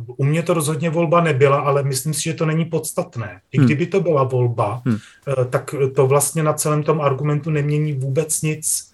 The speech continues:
Speaker 1: Stejně tak, jako vy si můžete zvolit, jestli prostě si budete mít vlasy blond, nebo si je obarvíte
Speaker 2: Hmm.
Speaker 1: na modro, tak i kdyby to byla volba,
Speaker 2: Hmm.
Speaker 1: což, jak říkám, v mém případě nebyla, tak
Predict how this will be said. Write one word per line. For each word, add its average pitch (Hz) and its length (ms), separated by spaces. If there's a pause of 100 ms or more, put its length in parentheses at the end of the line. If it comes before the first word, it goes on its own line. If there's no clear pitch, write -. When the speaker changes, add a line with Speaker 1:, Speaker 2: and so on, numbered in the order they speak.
(220)
Speaker 1:
Stejně 147 320
tak, 151 160
jako 156 300
vy 143 100
si 160 160
můžete 156 400
zvolit, 139 420
jestli 143 280
prostě 139 440
si 139 560
budete 131 360
mít 139 360 (200)
vlasy 120 680 (300)
blond, 123 500
nebo 131 220
si 135 140
je - 60
obarvíte 131 600
Speaker 2:
Hmm. 120 100 (400)
Speaker 1:
na 123 140
modro, 127 460
tak 127 220
i 165 60
kdyby 156 360
to 160 160
byla 131 220
volba, 113 520 (100)
Speaker 2:
Hmm. 113 160
Speaker 1:
což, 131 160
jak 117 140
říkám, 123 300
v 123 40
mém 123 120
případě 127 440
nebyla, 127 300
tak 135 240